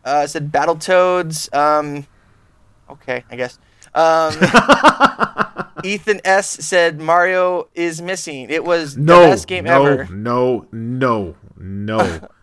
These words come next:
Speaker 2: I,
Speaker 1: And
Speaker 2: no,
Speaker 1: also
Speaker 2: hammer.
Speaker 1: microtransactions, one buck
Speaker 2: Hammer.
Speaker 1: per location.
Speaker 2: Fuck, oh, damn, this guy's digging his own grave. Like, no.
Speaker 1: <laughs> Uh, Kenny B said, "Link to the Past, and they can figure out a non-shit control scheme,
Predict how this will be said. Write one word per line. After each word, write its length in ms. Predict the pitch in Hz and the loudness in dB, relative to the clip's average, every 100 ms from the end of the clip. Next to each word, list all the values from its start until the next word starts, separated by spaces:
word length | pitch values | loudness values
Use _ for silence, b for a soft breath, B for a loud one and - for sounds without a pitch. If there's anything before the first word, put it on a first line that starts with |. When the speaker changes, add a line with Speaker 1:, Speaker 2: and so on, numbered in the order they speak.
| b - | b -8
Speaker 2:
I, 100 | 113 | -6
Speaker 1:
And 80 | 113 | 0
Speaker 2:
no, 120 | 156 | 0
Speaker 1:
also 240 | 165 151 170 | 2 0 0
Speaker 2:
hammer. 340 | 170 170 - | 0 2 0
Speaker 1:
microtransactions, 760 | - 160 147 139 139 135 127 | 0 -2 -2 -4 -4 -12 -12
one 300 | 139 269 190 | -8 -8 -6
buck 260 | 156 160 269 | -2 0 2
Speaker 2:
Hammer. 280 | 139 127 160 | 0 2 0
Speaker 1:
per 60 | |
location. 640 | 151 147 165 160 156 135 143 | -2 -4 -6 -6 -8 -10 -12
Speaker 2:
Fuck, 460 | - - - 127 87 | -16 -14 -8 -8 -8
oh, 200 | - 143 | -10 -8
damn, 280 | 110 139 139 | -4 -2 0
this 120 | 139 | 0
guy's 200 | 143 139 | 0 0
digging 240 | 117 135 127 | 0 -2 -2
his 140 | 110 | -2
own 180 | 139 127 | -2 -2
grave. 600 | 113 120 135 120 98 101 | 0 2 4 2 -2 -10
Like, 160 | 110 98 | -12 -10
no. 680 | 113 117 120 139 123 85 76 | -4 -2 2 2 2 -2 -12
Speaker 1:
<laughs> 40 | - _ _ _ - - _ B B 311 - | -20 _ _ _ -20 -20 _ B B -8 0
Uh, 280 | 175 170 175 | 4 4 2
Kenny 320 | - 202 202 | -4 -4 -4
B 280 | 190 185 196 | -6 -8 -10
said, 260 | 196 180 160 | -4 -2 -2
"Link 160 | 175 | -6
to 80 | 175 | -6
the 60 | 170 | -8
Past, 400 | 160 165 147 - | -2 0 0 -2
and 140 | 147 | -8
they 80 | 147 | -10
can 80 | 151 | -8
figure 260 | 175 165 | -8 -2
out 240 | 170 165 131 | 2 2 0
a 100 | 143 | -4
non-shit 640 | 139 147 156 151 - - | -4 -4 -4 -6 -8 -8
control 380 | 160 139 147 143 | -12 -6 -4 -4
scheme, 480 | 151 - 156 151 | -6 -14 -12 -10